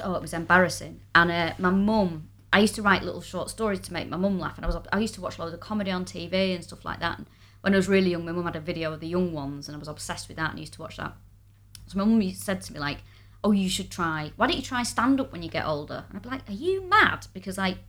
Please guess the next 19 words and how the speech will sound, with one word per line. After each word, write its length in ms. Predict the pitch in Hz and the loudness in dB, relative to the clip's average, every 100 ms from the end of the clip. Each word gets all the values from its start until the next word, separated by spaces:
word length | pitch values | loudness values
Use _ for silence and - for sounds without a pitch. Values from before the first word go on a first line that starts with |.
| - - | -8 -6
I 60 | |
can't 420 | - 262 240 214 | -4 8 8 8
speak 680 | - - 247 185 - - - - - - | 4 -4 -2 -2 -6 -18 -20 -20 -20 2
in, 240 | 202 190 - | 2 2 -2
to 160 | - | 6
anyone 380 | 220 220 202 190 | 8 8 6 2
other 160 | 190 185 | 0 0
than 300 | 185 180 180 - | -2 -4 -6 -10
my 180 | 185 190 | 2 4
immediate 420 | 190 190 185 185 | 4 2 2 0
family 300 | - 175 170 | 0 -2 -2
or 80 | 165 | -8
friends, 320 | - 196 185 | -4 -4 -4
like, 160 | 160 - | -8 -12
'cause 120 | 160 | -14
I 40 | 165 | -12
was 100 | - | -6
so 160 | 165 | -6
shy. 400 | 156 196 160 - | -4 -2 0 -2